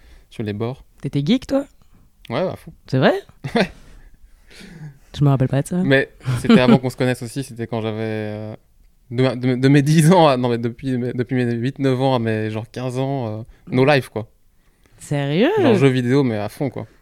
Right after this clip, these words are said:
Speaker 2: Putain, j'en apprends beaucoup parce qu'il faut, ouais, il faut savoir que Ballot et moi, on se connaît depuis, je dirais, aux alentours de dix ans.
Speaker 1: Mhm.
Speaker 2: Enfin, on s'est rencontrés quand on avait peut-être seize ou dix-sept ans, something like that.
Speaker 1: Euh, ouais, un truc du genre,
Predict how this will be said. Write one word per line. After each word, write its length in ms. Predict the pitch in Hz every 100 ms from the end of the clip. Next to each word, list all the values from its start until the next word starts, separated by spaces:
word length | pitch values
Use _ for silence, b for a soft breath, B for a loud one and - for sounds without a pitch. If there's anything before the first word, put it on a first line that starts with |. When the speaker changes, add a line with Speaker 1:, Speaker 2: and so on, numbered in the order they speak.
| _
Speaker 2:
Putain, 180 | - 233
j'en 140 | 160
apprends 240 | 147 147 165
beaucoup 220 | 165 226
parce 160 | 175 165
qu'il 140 | 165
faut, 120 | -
ouais, 100 | 175
il 40 | 165
faut 120 | 151
savoir 280 | - 165 170
que 140 | 160
Ballot 220 | 147 156
et 100 | 156
moi, 140 | 156 175
on 60 | 160
se 60 |
connaît 240 | 160 151 151
depuis, 440 | _ 151 165 - - - - - _ -
je 100 | 135
dirais, 440 | 123 165 160 165 165
aux 220 | 156 147
alentours 300 | 156 151 165
de 80 | 160
dix 240 | 143 151
ans. 180 | 156 180 -
Speaker 1:
Mhm. 40 | 175
Speaker 2:
Enfin, 560 | 165 156 147 147 147
on 40 | 147
s'est 100 | 151
rencontrés 340 | 147 143 170
quand 200 | 170 160
on 60 | 151
avait 140 | 147
peut-être 160 | 143 139
seize 500 | - 156 165 170 160
ou 440 | 147 147 147 147
dix-sept 320 | 139 147 156 165
ans, 100 | 185
something 300 | 165 160 160
like 160 | 156
that. 140 | 170 185 - -
Speaker 1:
Euh, 160 | 120 120
ouais, 80 | 127
un 20 |
truc 140 | 147
du 100 | 123
genre, 160 | 110